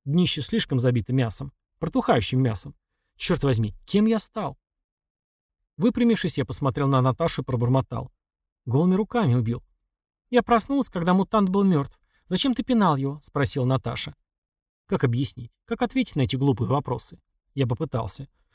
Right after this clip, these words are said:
Не знаю, снова гнев, даже сейчас с трудом себя контролирую.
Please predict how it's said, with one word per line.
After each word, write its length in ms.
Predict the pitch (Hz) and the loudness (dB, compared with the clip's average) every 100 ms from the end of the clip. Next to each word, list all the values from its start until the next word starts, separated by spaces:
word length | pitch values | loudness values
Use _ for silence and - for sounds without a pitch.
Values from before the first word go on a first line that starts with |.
| _ _ | _ _
Не 120 | 175 | -2
знаю, 420 | 190 165 113 - | 2 0 0 -6
снова 340 | 131 202 170 135 | -6 0 2 2
гнев, 360 | 139 208 143 | 2 2 0
даже 220 | 139 147 160 | 0 0 0
сейчас 340 | 220 - 202 | -2 -2 -4
с 40 | |
трудом 300 | - 151 135 | -2 2 2
себя 220 | 113 123 123 | 2 -2 -2
контролирую. 600 | 120 98 143 110 113 | -2 0 0 0 -4